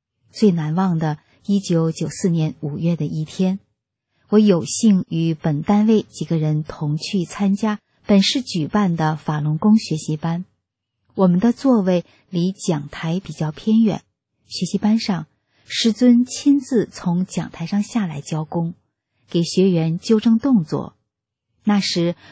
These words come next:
我对法轮功认识不深，对师尊确实不够尊重。当师父向我们走来，我大声地问师父：“我们练功手的姿势对不对啊？”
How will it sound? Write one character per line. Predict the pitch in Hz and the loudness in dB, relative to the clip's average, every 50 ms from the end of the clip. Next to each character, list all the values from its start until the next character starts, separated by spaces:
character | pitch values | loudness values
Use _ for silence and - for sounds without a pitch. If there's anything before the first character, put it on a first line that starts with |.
| - - | -8 -2
我 | 175 160 156 | -2 -2 0
对 | - 185 175 170 170 170 | 2 2 2 2 2 0
法 | - 170 160 | -2 -4 -2
轮 | 151 156 165 175 | -2 -2 -2 2
功 | - 202 196 202 208 - | 4 4 4 4 2 0
认 | 190 190 180 165 | 0 0 0 0
识 | 156 - - 170 | 0 -4 -6 -8
不 | 156 - 160 160 | -6 -4 -4 -4
深， | 156 - - 220 214 214 220 - _ _ _ _ _ _ - | -2 0 2 2 2 2 0 -2 _ _ _ _ _ _ -2
对 | - 190 | -2 -2
师 | 185 - - - 254 233 | 0 0 -2 -2 -2 -2
尊 | - - 262 254 254 254 - | 2 4 6 6 6 4 0
确 | - - - - 269 247 | -6 -8 -4 -2 -2 -2
实 | 226 - - - 165 | -2 -4 -4 -4 -6
不 | - - 156 | -6 -6 -8
够 | 147 - 175 170 | -6 -6 -6 -6
尊 | - - 226 226 226 233 | -4 0 2 2 4 4
重。 | - - 233 175 - _ _ _ _ _ _ _ _ _ _ _ _ _ _ - | 2 2 0 0 -2 _ _ _ _ _ _ _ _ _ _ _ _ _ _ 0
当 | - 196 208 | 2 4 4
师 | 208 - - - 262 262 | 4 2 0 0 0 0
父 | 247 - - 214 190 180 170 | 0 2 2 4 4 4 2
向 | 180 - - 240 220 190 | 0 0 0 0 0 0
我 | 156 | 0
们 | 156 170 202 | 0 0 0
走 | - - 160 143 | 0 -2 -2 -2
来， | 147 147 147 151 156 156 _ _ _ _ _ _ _ | -2 -6 -6 -8 -10 -12 _ _ _ _ _ _ _
我 | - 156 151 | -8 -8 -6
大 | 151 - 185 185 160 | -4 -4 -4 -4 -4
声 | 151 - 196 180 180 | -6 -2 -2 0 0
地 | 175 156 | 0 -2
问 | 156 170 170 170 | -2 -2 -2 -2
师 | - - - 220 208 | -2 0 0 0 0
父 | - 190 170 - - _ _ _ _ _ _ _ _ _ | 0 -2 -4 -4 -6 _ _ _ _ _ _ _ _ _
：“我 | - 226 | 2 4
们 | 220 254 269 | 6 6 6
练 | 320 320 311 | 4 2 2
功 | - 339 339 349 | 2 2 0 0
手 | 359 - - 180 156 | -2 -2 -2 -2 0
的 | 185 180 | -2 -4
姿 | 190 - 277 302 | -4 -2 -4 -4
势 | 277 - 226 196 | -2 0 0 -2
对 | 202 - 339 370 | 0 2 0 0
不 | 359 214 185 | 0 0 -2
对 | - 180 170 | 0 0 -2
啊？” | 156 143 135 131 - _ | -2 -4 -6 -10 -16 _